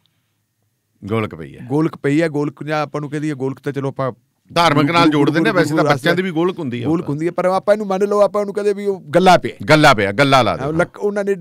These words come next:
Speaker 2: ਬਣਾਤਾ ਗੱਲਾ, ਵੀ
Speaker 1: ਹੂੰ।
Speaker 2: ਉਹ ਗੱਲਾ ਪਿਆ ਹੈ। ਤੇ ਮਿੱਤਰੋ, ਇਸ ਗੱਲੇ ਦੇ ਵਿੱਚ ਜਿਹੜੀ ਆਪਦੀ, ਆਪਦੀ ਜਿਹੜੀ ਹੈਗੀ, ਜਿਹੜੀ ਤੁਸੀਂ ਸ਼ਗਨ ਲੈ ਕੇ ਆਏ ਹੋ, ਸਾਰਾ ਇਹਦੇ 'ਚ ਪਾ ਦਿਓ।
Speaker 1: ਹੂੰ, ਹੂੰ।
Speaker 2: ਤੇ ਫਿਰ ਕਹਿੰਦੇ ਵੀ ਇਹ ਕਰਨਾ ਕੀ, ਸਾਰਾ ਕਹਿੰਦੇ ਇਕੱਠਾ ਕਰਾਂਗੇ।
Speaker 1: ਅੱਛਾ ਜੀ।
Speaker 2: ਜਿੰਨਾ ਕੁ ਆਪਦੇ ਕੋਲੋਂ ਆਪਦੀ ਮਤਲਬ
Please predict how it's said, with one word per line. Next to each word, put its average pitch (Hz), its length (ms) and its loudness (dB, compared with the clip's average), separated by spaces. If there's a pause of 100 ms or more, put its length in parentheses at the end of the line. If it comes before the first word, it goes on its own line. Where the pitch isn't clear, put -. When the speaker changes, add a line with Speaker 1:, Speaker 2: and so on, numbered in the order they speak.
(140)
Speaker 2:
ਬਣਾਤਾ 156 300 -2
ਗੱਲਾ, 127 420 -4
ਵੀ 151 100 -8
Speaker 1:
ਹੂੰ। 139 120 -10
Speaker 2:
ਉਹ 254 180 6
ਗੱਲਾ 190 300 4
ਪਿਆ 131 220 -2
ਹੈ। 92 140 -14 (520)
ਤੇ 185 80 -2
ਮਿੱਤਰੋ, 190 380 0
ਇਸ 175 220 -2
ਗੱਲੇ 165 200 -2
ਦੇ 165 100 -4
ਵਿੱਚ 165 180 -4
ਜਿਹੜੀ 170 220 -4
ਆਪਦੀ, 160 320 -2
ਆਪਦੀ 151 220 -4
ਜਿਹੜੀ 151 240 -4
ਹੈਗੀ, 147 140 -4
ਜਿਹੜੀ 147 140 -10
ਤੁਸੀਂ 143 120 -10
ਸ਼ਗਨ 139 240 -6
ਲੈ 135 160 -4
ਕੇ 131 120 -10
ਆਏ 139 60 -6
ਹੋ, 143 60 -6
ਸਾਰਾ 135 280 -4
ਇਹਦੇ 151 140 -4
'ਚ - 60 -18
ਪਾ 104 180 -8
ਦਿਓ। - 120 -20
Speaker 1:
ਹੂੰ, 151 360 -14
ਹੂੰ। 117 180 -12 (1080)
Speaker 2:
ਤੇ - 80 -16
ਫਿਰ 117 180 -12
ਕਹਿੰਦੇ 147 280 -6
ਵੀ 147 240 -6 (560)
ਇਹ 170 80 -2
ਕਰਨਾ 147 340 -4
ਕੀ, 180 180 -4
ਸਾਰਾ 151 320 2
ਕਹਿੰਦੇ 202 200 -4
ਇਕੱਠਾ 131 300 -4
ਕਰਾਂਗੇ। 123 320 -6 (180)
Speaker 1:
ਅੱਛਾ 117 240 -4
ਜੀ। 85 140 -12 (220)
Speaker 2:
ਜਿੰਨਾ 185 400 2
ਕੁ 214 100 0
ਆਪਦੇ 190 340 4
ਕੋਲੋਂ 185 320 2
ਆਪਦੀ 175 360 0
ਮਤਲਬ 160 360 -8